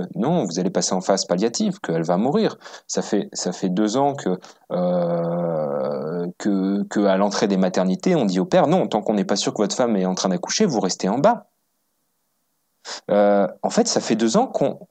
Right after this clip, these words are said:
que le personnel hospitalier n'a plus la possibilité de soigner le patient. C'est-à-dire, on va traiter le patient, hein, on va l'opérer, on va le traiter contre, pour sa maladie, mais en fait, on a complètement oublié de soigner les gens. On a complètement oublié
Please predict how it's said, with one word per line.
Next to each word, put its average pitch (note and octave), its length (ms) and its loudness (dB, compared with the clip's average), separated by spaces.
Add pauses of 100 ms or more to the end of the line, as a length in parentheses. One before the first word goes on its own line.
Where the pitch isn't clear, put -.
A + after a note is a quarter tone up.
que - 80 0
le G3+ 160 2
personnel F3 480 2
hospitalier B2 800 -2 (640)
n'a A2 120 2
plus G3 200 0
la F3+ 100 4
possibilité D3 720 -2
de C3 140 0
soigner C3 600 0
le F2 60 -10
patient. - 380 -6 (400)
C'est-à-dire, - 320 -2
on G2+ 80 0
va C#3+ 160 4
traiter C#3 360 0
le A2 80 -2
patient, G#2 460 0
hein, A2+ 60 0
on - 100 0
va G2 160 2
l'opérer, G2+ 460 0
on D3+ 80 0
va F#2+ 80 2
le F2 60 -2
traiter A2+ 340 -2
contre, G2+ 320 -2
pour G2 160 -4
sa G2 140 0
maladie, F2+ 440 0 (360)
mais G2+ 80 0
en G2 40 0
fait, C#3 240 -2
on G#2 120 0
a F2 60 0
complètement G#2+ 600 -4
oublié F#2 380 0
de F#2+ 60 -4
soigner E2+ 320 -2
les D#2+ 120 -4
gens. D2+ 120 -10 (260)
On F#2+ 60 0
a F#2+ 80 0
complètement C3 760 0
oublié F#2+ 500 0